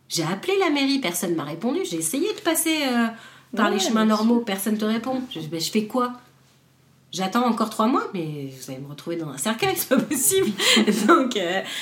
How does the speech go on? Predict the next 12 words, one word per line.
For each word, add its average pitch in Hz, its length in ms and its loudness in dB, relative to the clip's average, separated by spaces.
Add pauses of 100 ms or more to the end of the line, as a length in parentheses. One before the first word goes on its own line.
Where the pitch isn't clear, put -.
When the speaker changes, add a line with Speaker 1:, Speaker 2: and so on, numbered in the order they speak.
(200)
Speaker 1:
euh, 170 720 -2 (240)
donc 208 320 -2
voilà, 285 180 0 (100)
je, 175 380 -2 (1500)
j'attends 208 440 -2
plus - 480 -12 (200)
de 143 80 -12
l'extérieur. - 640 -12 (960)
Et 156 140 -10
ça, 262 420 -2 (260)
euh, 117 120 -16
bah, 120 80 -16